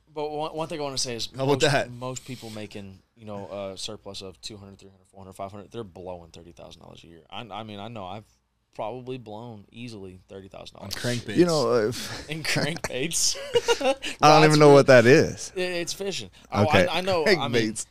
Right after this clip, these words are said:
Speaker 3: sounds like it
Speaker 1: I
Speaker 3: could
Speaker 1: mean,
Speaker 3: be
Speaker 1: I,
Speaker 3: something
Speaker 1: I
Speaker 3: else.
Speaker 1: guarantee you, me and Ryan have probably spent, what,
Speaker 3: Y'all fish
Speaker 1: in,
Speaker 3: buddies.
Speaker 1: in the last six months, probably, what, fifteen grand, twenty grand towards fishing?
Speaker 3: Yeah.
Speaker 1: I mean, we just bought the John boat, five racks, six racks.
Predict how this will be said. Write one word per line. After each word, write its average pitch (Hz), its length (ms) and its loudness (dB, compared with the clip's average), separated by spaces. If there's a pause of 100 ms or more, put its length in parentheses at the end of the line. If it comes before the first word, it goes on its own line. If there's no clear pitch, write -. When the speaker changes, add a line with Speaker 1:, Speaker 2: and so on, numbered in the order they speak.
(120)
Speaker 3:
sounds 143 380 2
like 120 120 2
it 104 60 -8
Speaker 1:
I - 40 -10
Speaker 3:
could - 120 -10
Speaker 1:
mean, 143 80 -2
Speaker 3:
be 127 60 -4
Speaker 1:
I, - 20 0
Speaker 3:
something 101 300 0
Speaker 1:
I 113 40 4
Speaker 3:
else. 104 140 4
Speaker 1:
guarantee - 300 -8
you, 143 120 -10
me 123 160 -14
and 135 120 -14
Ryan 123 220 -12
have 120 120 -16
probably 120 260 -12
spent, 117 420 -16
what, 101 280 -16 (340)
Speaker 3:
Y'all 113 220 -4
fish 117 260 -2
Speaker 1:
in, - 60 -14
Speaker 3:
buddies. 67 220 -4
Speaker 1:
in - 40 -8
the - 20 -8
last 131 300 -8
six 127 200 -14
months, 131 220 -18
probably, 123 260 -16
what, - 460 -20 (120)
fifteen 135 320 -20
grand, 123 220 -20 (280)
twenty 139 200 -20
grand 131 260 -18
towards 131 220 -16
fishing? 151 360 -20 (180)
Speaker 3:
Yeah. 76 200 -2 (140)
Speaker 1:
I - 40 -14
mean, 127 140 -14
we 127 80 -14
just 135 160 -16
bought 123 240 -14
the 113 80 -20
John 117 260 -20
boat, 131 200 -16
five 123 240 -16
racks, 123 480 -20 (120)
six - 260 -20
racks. - 380 -20